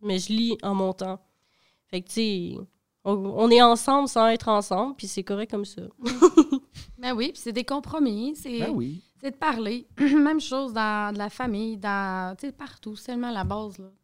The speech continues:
Speaker 3: C'est de comprendre puis de respecter les choix de l'autre.
Speaker 2: Mm-hmm.
Speaker 3: C'est surtout ça. Geneviève, tantôt, t'as dit, euh,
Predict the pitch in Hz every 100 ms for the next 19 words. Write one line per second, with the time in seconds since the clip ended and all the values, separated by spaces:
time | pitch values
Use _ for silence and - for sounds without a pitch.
0 | _ - 123 - 165 160 - 208 190 135
1 | 139 120 160 - 151 - 220 160 117 -
2 | 165 165 123 107 131 277 233 233 - 254
3 | - - 208 - - 190 - 117 - 147
4 | 247 - 220 - _ _ - 117 156 370
5 | 120 123 - - 123 110 143 185 131 120
6 | 117